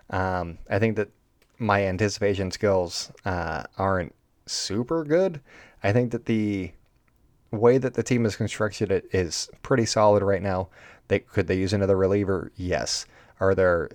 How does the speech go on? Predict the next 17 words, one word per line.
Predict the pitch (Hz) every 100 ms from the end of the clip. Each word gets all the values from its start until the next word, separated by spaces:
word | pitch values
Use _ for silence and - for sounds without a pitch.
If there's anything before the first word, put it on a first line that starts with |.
| -
huge | - 98 113
upgrades | 104 107 113 110 101
available | 95 104 107
on | 101 95
the |
trade | 87 110 110
market? | 117 113 131 - _ - -
Not | 160
necessarily. | 170 139 127 117 120 80 78 87
You'd | - 98
have | 95
to | 101
wait | 98 -
for | 98
a | 95
team | - 98 92 90 - -
to, | 101 90 87